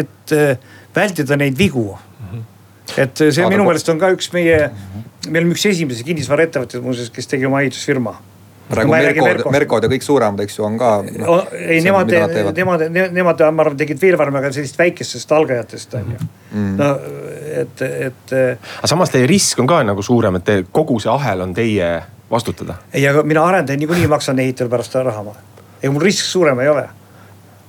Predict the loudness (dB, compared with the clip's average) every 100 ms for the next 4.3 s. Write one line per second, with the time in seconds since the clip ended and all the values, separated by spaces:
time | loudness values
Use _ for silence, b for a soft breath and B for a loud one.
0 | -20 -8 2 4 4 0 -2 -2 -2 -2
1 | 0 2 2 0 0 -2 -14 -20 -20 -14
2 | -4 -2 -2 -4 -8 -4 0 0 0 0
3 | -2 0 0 2 0 2 0 -2 -6 -2
4 | 0 -2 -6